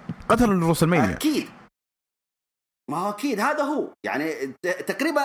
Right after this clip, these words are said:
Speaker 2: أنا متأكد الحين دبليو دبليو إي لما شافوا الحين اللي، اللي سووه ال، ال، ال اي اي دبليو، أكيد إنه قا-، عضوا أصابع الندم في أشياء ممكن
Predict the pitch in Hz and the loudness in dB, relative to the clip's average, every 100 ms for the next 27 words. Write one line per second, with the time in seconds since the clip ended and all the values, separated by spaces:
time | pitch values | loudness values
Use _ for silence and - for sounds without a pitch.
0 | 269 294 262 277 277 170 147 156 147 202 | 0 -2 -2 -2 -2 -2 -2 -2 -2 -2
1 | 277 269 262 202 170 151 - 320 285 262 | -2 -4 -2 -2 -2 -2 0 0 0 -4
2 | 208 220 208 147 147 143 139 165 170 202 | -6 -6 -4 -6 -4 -4 -2 0 0 0
3 | 135 120 113 110 110 107 107 110 180 190 | -2 -4 -2 -2 -4 -4 -4 -2 -2 0
4 | 160 196 190 202 - - - 185 254 226 | -2 -2 -2 -6 -6 -14 -8 -4 -2 -2
5 | 214 202 214 - 170 214 208 190 165 208 | -2 -2 -4 0 -2 0 -4 -4 -2 -4
6 | 190 202 202 202 175 151 - 208 185 165 | -2 -4 -4 -6 -6 -6 -4 -4 -6 -6